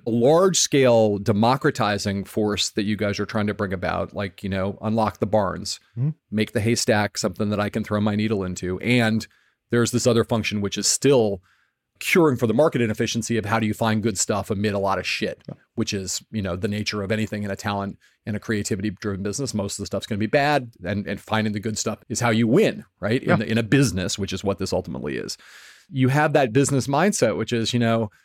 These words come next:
Speaker 1: there's a lot of values in play here. It's always great to talk about democratizing things.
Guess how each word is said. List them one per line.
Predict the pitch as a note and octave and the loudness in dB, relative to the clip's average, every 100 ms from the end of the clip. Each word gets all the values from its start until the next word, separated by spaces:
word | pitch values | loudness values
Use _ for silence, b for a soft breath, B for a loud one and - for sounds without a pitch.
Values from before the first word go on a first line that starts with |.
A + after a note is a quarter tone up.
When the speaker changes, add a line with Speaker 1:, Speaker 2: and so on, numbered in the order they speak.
| _ | _
Speaker 1:
there's | - B2 A#2 | 0 2 2
a | |
lot | G#2+ A2 A#2+ | 0 2 4
of | C3+ A2+ | 2 2
values | A#2 B2 A#2 G#2+ G#2 | 4 4 4 0 -2
in | F2 | -4
play | - G2+ F2+ F#2+ | -4 -2 0 -2
here. | F#2+ F#2 F#2+ | -2 -2 -2
It's | F#2+ - | -4 0
always | B2 C3 B2+ | 4 4 4
great | - A#2 | 2 0
to | A2 | 0
talk | A#2 G#2+ | 0 0
about | A2 G#2 F#2+ | 0 -2 -2
democratizing | F2+ F#2 G2 A2 A2 G2 G2 F#2 | 0 0 0 -2 -2 -2 -2 -4
things. | G2 G2 G2+ | -4 -2 -6